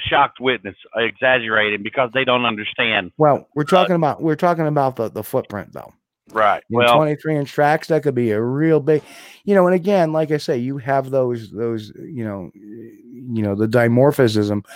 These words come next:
Speaker 2: dimorphism as you do in humans and as you do in other primates as well, then once in a while you have somebody that's,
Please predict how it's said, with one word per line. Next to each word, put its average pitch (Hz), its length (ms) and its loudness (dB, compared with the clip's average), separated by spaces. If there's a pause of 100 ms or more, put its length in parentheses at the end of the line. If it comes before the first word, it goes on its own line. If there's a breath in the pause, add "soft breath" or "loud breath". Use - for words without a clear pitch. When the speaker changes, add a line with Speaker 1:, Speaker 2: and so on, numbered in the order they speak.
(580 loud breath)
Speaker 2:
dimorphism 123 920 2 (180)
as 120 180 0
you 117 120 -6
do 120 300 -4
in 117 360 -8
humans 143 600 0
and 214 100 4
as 190 160 6
you 185 100 0
do 196 240 0
in 175 140 2
other 202 200 2
primates 113 560 -4
as 110 140 -6
well, 147 400 -2 (300 soft breath)
then 160 100 2
once 185 220 2
in 170 40 2
a 147 60 2
while 165 300 4
you 156 80 2
have 151 180 0
somebody 139 380 -2
that's, 131 340 -4